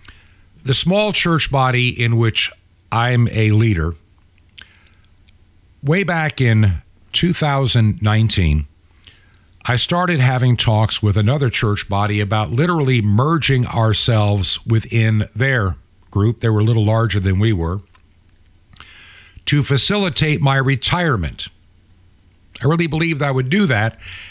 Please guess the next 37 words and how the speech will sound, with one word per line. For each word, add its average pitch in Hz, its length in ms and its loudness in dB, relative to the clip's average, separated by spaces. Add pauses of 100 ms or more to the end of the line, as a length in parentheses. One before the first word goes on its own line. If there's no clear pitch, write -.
(140)
and, 147 380 -4
and 139 180 -2
spend 151 440 -4 (380)
the 139 100 -2
last 160 400 0
couple 185 320 0
of 156 140 2
years 131 420 4
before 120 400 0
I 123 180 0
would 113 140 2
officially 123 520 0
retire, 104 680 2 (720)
uh, 98 200 0
from 107 280 0
that 107 180 0
position, 101 560 0
helping 110 460 0
to 107 60 -2
plant 104 340 0
another 101 260 0
church 190 400 -2
or 123 80 4
two. 95 300 0 (800)
Well, 135 120 0
all 226 300 0
of 214 60 0
those 175 200 2
plans 135 460 0
got 117 260 2
thrown 165 360 0
to 151 80 0
the 147 80 2
wayside, 127 560 2
as 113 120 2
you 165 120 2
know. 185 300 -2